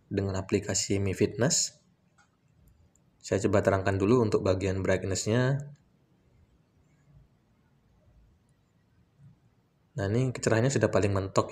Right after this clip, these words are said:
ya. Jadi, kecerahannya itu bisa sampai empat ratus lima puluh nits. Ini sudah saya coba juga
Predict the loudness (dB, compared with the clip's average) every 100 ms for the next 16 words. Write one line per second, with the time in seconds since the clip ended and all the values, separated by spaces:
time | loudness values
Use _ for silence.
0 | -4 -6 -6 -14 _ _ -4 4 6 8
1 | 4 -2 -14 -6 0 2 2 2 2 0
2 | -2 -2 0 0 2 2 2 0 0 -2
3 | 0 -2 -2 -2 -2 -2 -4 -6 -6 -8
4 | -8 -14 -20 -20 _ -20 -20 -20 _ _
5 | _ _ _ _ _ _ _ -20 -20 _
6 | -20 -20 -20 _ -20 -20 -20 -20 -20 -20
7 | -20 -14 -2 4 6 8 6 6 6 6
8 | 6 6 6